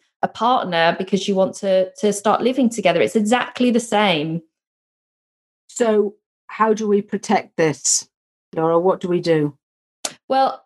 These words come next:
Speaker 1: first and foremost, I think it's really important that you review your credit score on a monthly basis.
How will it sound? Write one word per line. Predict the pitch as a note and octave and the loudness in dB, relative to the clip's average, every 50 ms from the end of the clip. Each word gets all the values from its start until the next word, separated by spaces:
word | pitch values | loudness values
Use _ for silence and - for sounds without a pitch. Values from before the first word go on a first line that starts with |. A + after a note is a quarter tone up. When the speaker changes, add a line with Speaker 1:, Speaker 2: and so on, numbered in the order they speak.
| _ _ _ | _ _ _
Speaker 1:
first | F4 E4+ F4+ F4+ - | 0 0 0 0 -2
and | E4+ D4+ | -6 -4
foremost, | - - C#4 B3 A3 G3 G3 - - | 0 0 2 2 2 0 0 0 0
I | - B3+ | 0 0
think | C4+ C4 D4+ C4+ C4+ | 0 2 0 0 0
it's | - - - | 0 -2 -2
really | A#3+ B3+ B3+ B3 B3 B3 | -2 0 2 2 2 2
important | A#3+ A#3 - - G#3 G3+ G3+ - - F#3+ - | 0 0 0 0 0 0 0 -2 -4 -2 -2
that | - G#3 | -2 -2
you | - G#3+ G3+ | -2 0 0
review | G3+ G#3 G3+ G3+ - G#3+ A3+ A#3 | 2 0 0 0 -2 -2 0 0
your | B3 B3 A#3 A#3 A3+ | 0 0 0 0 -2
credit | A3+ - - A3 G3 - - | -4 -4 -2 0 0 0 -2
score | - - G#3+ G3+ F#3+ F#3+ | -6 -4 -2 0 2 2
on | F#3+ | 2
a | F#3 | 0
monthly | F#3 F#3+ G3 G3 F#3+ G3 - - - G3 F#3+ | 0 0 0 0 -2 -2 -6 -6 -4 -4 -2
basis. | F#3+ F3+ F3+ F3+ F3+ F3+ - - G3+ G#3+ C4 C#4+ - - - - - | 0 0 0 0 0 -2 -2 0 0 0 0 0 -4 -6 -8 -10 -10